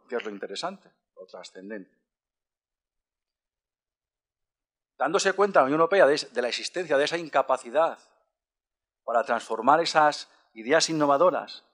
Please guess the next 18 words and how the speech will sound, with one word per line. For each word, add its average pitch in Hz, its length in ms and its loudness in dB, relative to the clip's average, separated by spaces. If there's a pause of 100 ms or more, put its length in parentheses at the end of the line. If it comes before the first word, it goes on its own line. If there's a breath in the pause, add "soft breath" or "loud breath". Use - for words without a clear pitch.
(560)
en 101 100 -16
nuevos 120 240 -2
productos 131 460 -8
y - 20 -16
servicios, 185 640 -14 (2000)
lo 117 140 -6
que 123 100 -4
se 143 100 0
hace 160 220 2
es 175 100 2
un 190 100 0
replanteamiento 151 800 0
de 147 100 2
las 120 160 0
políticas 120 440 -8
de 131 60 -6
la 139 80 -2
Unión 151 440 -10